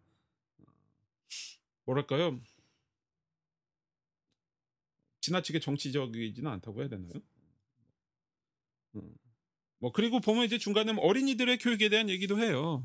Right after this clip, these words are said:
어, 오십 년 전에도 이미 인간이 자연이랑 너무 멀었나 보죠. 어, 저도 뭐 그런 추억이 있습니다. 그 어릴 적에 뭐 일회성 이벤트였는데요. 그 제가 뭐 이제 수원이 고향인데, 어, 지금은 뭐 아파트 단지가 다 들어서,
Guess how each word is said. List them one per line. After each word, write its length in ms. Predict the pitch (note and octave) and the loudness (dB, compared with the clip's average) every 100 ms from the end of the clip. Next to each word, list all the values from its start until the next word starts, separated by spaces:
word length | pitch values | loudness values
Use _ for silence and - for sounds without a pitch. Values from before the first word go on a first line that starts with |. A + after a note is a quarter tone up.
| C#3+ | -4
어, 140 | C3+ | -2
오십 260 | C3 C3+ F3+ | 0 0 0
년 140 | F#3 | 2
전에도 200 | E3 F3 | 2 2
이미 260 | D3+ D3 C#3 | 2 4 2
인간이 280 | B2 D3 | 2 0
자연이랑 380 | D3+ A2+ G#2 B2+ | 0 0 0 0
너무 180 | G#2+ A#2+ | 0 -2
멀었나 340 | G2 A2+ F#2+ | -2 -4 -6
보죠. 280 | E2+ - - - _ _ | -10 -12 -14 -16 _ _
어, 140 | B2+ A2+ _ - - - | -8 -8 _ -20 -20 2
저도 220 | A3 B3+ | 4 4
뭐 240 | B3 A#3 - _ _ | 2 0 -4 _ _
그런 240 | - A#3+ A#3+ | 2 2 4
추억이 260 | B3 A3+ | 2 2
있습니다. 560 | A3+ A#3 A3+ D#3+ C#3+ D3+ | -2 -2 0 0 0 -2
그 200 | - D3+ | -4 -2
어릴 200 | C3+ D#3+ | -2 -4
적에 360 | E3+ D#3 F3 - _ _ - C#3+ | -4 -4 -4 -6 _ _ -12 -2
뭐 180 | E3+ - _ - | -2 -4 _ 0
일회성 540 | F#3+ B3 - A3+ G3 | 2 2 2 0 0
이벤트였는데요. 840 | D#3 D#3+ D#3 C#3+ B2+ D3 A3 F3 A#2+ _ _ _ | 0 -2 -2 -2 -2 -2 -4 -4 -8 _ _ _
그 340 | D#3+ D#3 - C#3 _ _ _ _ _ | -14 -12 -12 -14 _ _ _ _ _
제가 220 | E3 F3 | -4 -2
뭐 120 | F3 | -2
이제 140 | F3 D#3+ | -4 -4
수원이 460 | - F#3+ F3 F3 | -2 -4 -2 -4
고향인데, 480 | E3 C3+ C#3 B2+ D3+ - _ _ _ _ _ _ | -4 -4 -2 -4 -4 -6 _ _ _ _ _ _
어, 180 | - B2+ | -16 -4
지금은 480 | F3 F#3+ F#3+ F#3 | 0 0 0 0
뭐 180 | D#3 D3 | 0 2
아파트 320 | B2+ E3 D#3+ | 0 0 -4
단지가 380 | - C#3+ C3 C3 | -2 -2 -2 -4
다 260 | C3 A#2+ A#2 | -2 -2 -2
들어서, 380 | - A#2+ A#2 | -4 -4 -4